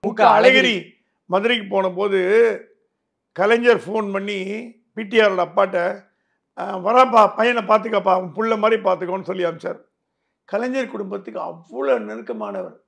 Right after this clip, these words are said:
Speaker 2: பழனிவேல்.
Speaker 1: பி டி ஆர்.
Speaker 2: பி டி ஆர் அவ்வளோ நெருக்கமானவர். கலைஞர் முன்னாடி பொட்டு வச்சுன்னு குங்குமத்தோட உட்காந்து மீனாட்சி, மீனாட்சின்னு சொல்ற ஒரே பக்தர் அவர் தான்.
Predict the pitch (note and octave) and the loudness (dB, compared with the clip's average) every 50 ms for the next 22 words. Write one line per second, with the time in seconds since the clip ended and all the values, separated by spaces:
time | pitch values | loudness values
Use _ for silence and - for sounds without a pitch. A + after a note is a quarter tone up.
0 | _ _ _ _ _ _ - F3 F#3+ F#3 - - - - _ _ _ E3 C#3 C3 | _ _ _ _ _ _ -10 -10 -10 -10 -14 -18 -20 -20 _ _ _ -20 -20 -18
1 | A#2+ A2 - _ _ _ _ _ _ _ - F3+ E3+ E3+ F3+ - - F3+ F#3+ G3 | -20 -20 -20 _ _ _ _ _ _ _ -16 -14 -14 -14 -14 -10 -10 -10 -10 -4
2 | G3+ C#4+ C#4+ C#4 B3+ B3+ B3 A3+ B3 A#3 G#3+ G3+ F3+ - - - _ _ _ _ | 0 4 6 6 6 6 4 2 0 0 0 0 -2 -6 -10 -14 _ _ _ _
3 | _ _ _ _ _ _ - F3 G#3 A#3+ A#3+ A#3+ A3+ A3 G#3+ A3+ A#3+ B3+ A3 - | _ _ _ _ _ _ -2 0 0 2 2 2 2 2 0 0 0 -2 -4 -2
4 | - G3+ G#3 F#3+ E3+ B3+ A#3 A3 E3 A#3 A#3 F3+ - G#3 G#3+ A#3 A3+ A3+ G#3+ A3 | -2 0 0 0 0 0 -2 0 0 -4 -6 -4 -6 -6 -6 -4 -4 -4 -2 0
5 | A3 A3+ A3+ A3 G3+ F#3 G#3+ A3 G#3+ G3+ G3 G#3 A3 A3+ A3 G#3 F3+ G#3 A3 G3+ | 0 0 2 0 -2 -2 -4 -4 -4 -6 -6 -4 -2 -2 -2 -2 -4 -8 -10 -8
6 | G#3 G3+ G3 F#3+ F#3+ G#3 A3 A#3 A3 A3+ _ _ _ _ _ _ G3 G3 G3+ G#3 | -6 -4 -4 -4 -4 -6 -10 -12 -12 -14 _ _ _ _ _ _ -2 0 2 2
7 | F#3+ F#3 F#3+ G3+ A3 A#3 B3+ C4+ C4+ C4+ B3 A3 F#3+ - - A3 G#3 F3+ F3+ C4+ | 2 2 2 6 10 12 12 12 12 10 8 4 2 2 0 2 4 4 2 2
8 | - - - - - | -2 -10 -14 -14 -16